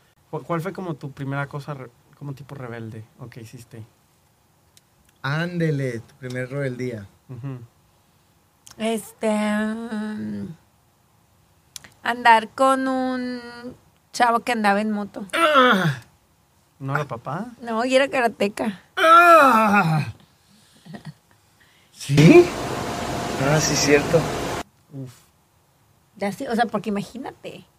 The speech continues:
Speaker 3: motociclista para mi papá era, uh,
Speaker 2: ¿Y qué edad tenías?
Speaker 3: le-, dieciséis. Anda, una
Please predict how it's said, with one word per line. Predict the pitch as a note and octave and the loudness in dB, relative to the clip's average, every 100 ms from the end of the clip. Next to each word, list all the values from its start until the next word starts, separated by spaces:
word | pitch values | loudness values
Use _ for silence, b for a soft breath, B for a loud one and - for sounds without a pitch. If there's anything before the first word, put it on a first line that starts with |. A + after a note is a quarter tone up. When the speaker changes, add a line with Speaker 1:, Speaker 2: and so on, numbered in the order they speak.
| _ _ - | _ _ -8
Speaker 3:
motociclista | A3 G3+ G#3 G#3+ - G#3 G3 A#3+ | -8 -6 -8 -8 -12 -12 -10 -10
para | B3 A3+ | -6 -6
mi | G3+ | -8
papá | F#3 E3 - F3 | -10 -12 -6 -6
era, | F#3 F#3+ A3 | -4 -6 -6
uh, | G3+ F3 F3 F3+ F3 E3+ E3 E3 | -6 -6 -8 -8 -6 -6 -4 -4
Speaker 2:
¿Y | |
qué | C3 C#3 | -2 -4
edad | C3 | -4
tenías? | C#3+ C3 A2+ - _ _ _ _ _ - - _ - | -8 -8 -12 -20 _ _ _ _ _ -20 -20 _ -12
Speaker 3:
le-, | G3+ G#3+ - | -10 -10 -10
dieciséis. | G3+ F#3+ A3+ C4 C#4+ E4 _ _ _ _ _ _ D#4+ E4 | -8 -8 -12 -18 -18 -20 _ _ _ _ _ _ -20 -16
Anda, | F#3+ E3+ - | -14 -12 -10
una | C#4 | -10